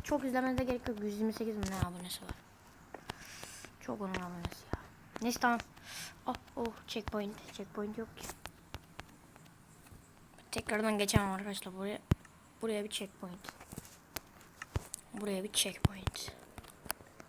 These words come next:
Şuraya. Buradan buraya. Buradan şuraya. Çık, çık, çık abi, çık abi.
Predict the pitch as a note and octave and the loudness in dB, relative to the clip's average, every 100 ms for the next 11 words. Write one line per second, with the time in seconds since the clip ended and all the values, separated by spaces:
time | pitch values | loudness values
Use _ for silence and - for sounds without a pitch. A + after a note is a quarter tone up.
0 | - - - - - - - - - - | -4 -4 -8 -18 -16 0 0 2 -2 -2
1 | G3+ G3+ F#3 G#3 - - - G3+ G3 G3 | -2 0 0 -4 -6 -14 -8 -2 0 2
2 | G3 G3+ F#3 G3 - - - - - G3+ | 2 2 0 -2 -8 -14 -14 -14 -8 -2
3 | G3+ G3+ - G3+ G3 G3+ - - - - | 0 -2 -2 -2 0 0 0 0 0 -2
4 | - - A3+ A3+ - B3 | -4 2 2 2 -2 -2